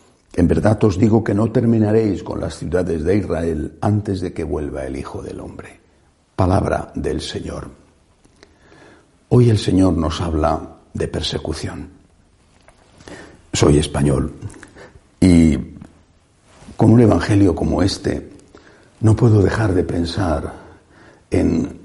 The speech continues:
la terrible persecución que los socialistas y los comunistas desataron contra la Iglesia en mi país, eh, primero en el año treinta y cuatro, breve, y después, sobre todo, en el año mil novecientos treinta y seis.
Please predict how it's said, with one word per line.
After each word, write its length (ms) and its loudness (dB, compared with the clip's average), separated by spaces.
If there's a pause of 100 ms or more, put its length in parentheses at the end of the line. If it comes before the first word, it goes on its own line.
(140)
la 140 -4
terrible 680 2
persecución 880 -2 (360)
que 100 -6
los 160 0
socialistas 720 2
y 40 -2
los 180 -4
comunistas 640 0
desataron 760 0 (540)
contra 600 0
la 120 -2
Iglesia 800 -2
en 180 -6
mi 120 4
país, 720 -4 (160)
eh, 160 -10
primero 480 2
en 80 2
el 100 -2
año 220 2
treinta 340 -2
y 60 -2
cuatro, 680 -6 (140)
breve, 760 -2 (720)
y 80 4
después, 340 2
sobre 300 2
todo, 420 -2
en 120 -4
el 120 -2
año 240 0
mil 140 -2
novecientos 560 -6
treinta 320 -8
y 60 -10
seis. 540 -10